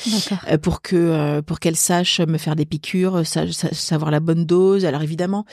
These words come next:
Speaker 2: les médecins ont, ont, ont accompagné, euh, mes parents pour, euh, justement connaître, adapter les doses, et cetera. Mais, euh,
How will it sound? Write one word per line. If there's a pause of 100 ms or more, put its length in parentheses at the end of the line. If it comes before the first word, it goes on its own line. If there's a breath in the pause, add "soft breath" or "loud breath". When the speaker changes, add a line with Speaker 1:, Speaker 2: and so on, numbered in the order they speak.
(280 loud breath)
Speaker 2:
les
médecins
ont, (140)
ont,
ont
accompagné,
euh,
mes
parents
pour,
euh,
justement
connaître,
adapter
les
doses,
et
cetera. (1400 loud breath)
Mais,
euh,